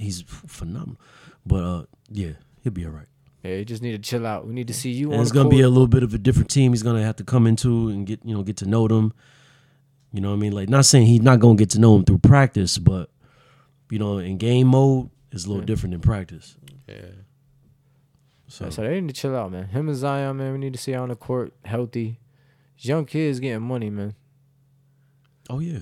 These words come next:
Speaker 2: They don't, they don't gotta worry that much about hooping. They
Speaker 1: <laughs>
Speaker 2: already, they already taken care of. But
Speaker 1: Nigga, everything.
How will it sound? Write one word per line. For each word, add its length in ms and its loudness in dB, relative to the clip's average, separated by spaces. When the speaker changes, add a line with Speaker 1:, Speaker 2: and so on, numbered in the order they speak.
Speaker 2:
They 80 -16
don't, 160 -16
they 60 -14
don't 140 -14
gotta 160 -10
worry 240 -8
that 140 -10
much 200 -14
about 260 -10
hooping. 320 -10
They 80 6
Speaker 1:
<laughs> 60 -4
Speaker 2:
already, 440 -10
they 80 -14
already 240 -10
taken 280 -12
care 260 -12
of. 260 -14
But 220 -8
Speaker 1:
Nigga, 180 -16
everything. 260 -20